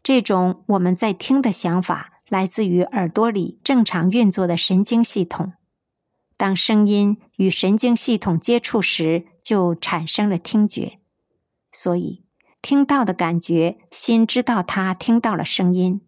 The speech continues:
但我们的智慧跟不上，心执着于我们在听，认为我们才是听的人。当听的感觉升起，而我们仍然把它认同为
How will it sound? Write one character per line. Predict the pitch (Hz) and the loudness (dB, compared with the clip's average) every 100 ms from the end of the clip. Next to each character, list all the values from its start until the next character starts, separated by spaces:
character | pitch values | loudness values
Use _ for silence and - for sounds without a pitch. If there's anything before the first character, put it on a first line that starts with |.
| _ _ _ _ _ _ | _ _ _ _ _ _
但 | 233 226 208 | 0 2 2
我 | 180 | 2
们 | 180 | 2
的 | 196 | 0
智 | 208 285 254 | -2 0 0
慧 | - 185 | 2 0
跟 | 165 214 202 | 0 0 0
不 | 180 | -2
上， | - 214 185 - _ _ - | -2 -4 -4 -14 _ _ -12
心 | - 226 214 | -2 2 2
执 | - 196 | 2 -2
着 | 202 208 | 0 0
于 | 175 175 190 - _ | 0 0 0 -4 _
我 | 180 175 - | 0 0 0
们 | 170 175 | 0 0
在 | - 233 | 0 -4
听， | 175 - 180 185 - _ _ _ _ - | -4 -2 -2 -2 -4 _ _ _ _ 0
认 | 247 | 2
为 | 202 180 180 - _ | 4 2 0 -4 _
我 | - 185 156 | 0 2 2
们 | 175 190 240 | 2 2 2
才 | - 180 | 0 -4
是 | 180 180 | -2 -4
听 | - 220 | 0 2
的 | 220 | 2
人。 | 156 - - _ _ _ _ _ _ _ _ _ | 0 -6 -8 _ _ _ _ _ _ _ _ _
当 | - 247 | 0 2
听 | 247 277 277 | 2 2 2
的 | 226 | 2
感 | - 180 170 | 0 -2 0
觉 | 175 | 0
升 | 180 233 226 | 0 2 0
起， | - - 151 - _ _ | 0 -4 -4 -6 _ _
而 | - 240 | -2 2
我 | 233 | 2
们 | 180 175 | 2 0
仍 | 190 196 240 | 0 2 2
然 | 247 226 | 2 0
把 | 196 156 | -2 -6
它 | - 190 | -4 -4
认 | 202 269 240 | 0 2 2
同 | 220 202 | 2 2
为 | 180 175 | 2 0